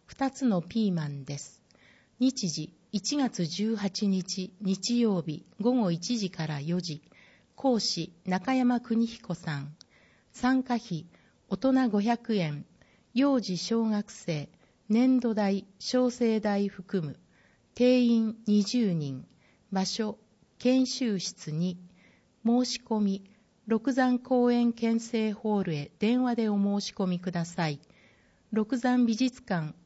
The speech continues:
子ども美術教室。小学生から高校生を対象にした美術講座です。基本的なデッサンから絵画、彫刻制作までを学習します。日時、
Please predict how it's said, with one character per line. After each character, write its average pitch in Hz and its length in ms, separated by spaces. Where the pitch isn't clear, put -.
子 226 140
ど 262 100
も 269 160
美 226 140
術 240 300
教 202 340
室。 - 400
小 277 300
学 277 200
生 180 280
か 170 180
ら 147 200
高 277 240
校 285 260
生 190 280
を 165 140
対 202 240
象 214 300
に 196 180
し - 160
た 180 240
美 190 100
術 254 280
講 240 260
座 170 160
で 156 140
す。 - 200
基 233 160
本 277 240
的 262 220
な 240 180
デ 240 100
ッ 247 40
サ 196 260
ン 175 100
か 175 140
ら 156 200
絵 247 240
画、 160 260
彫 262 220
刻 254 280
制 254 260
作 190 320
ま 170 160
で 160 100
を 151 160
学 196 220
習 175 280
し 170 180
ま 156 160
す。 - 240
日 240 300
時、 160 200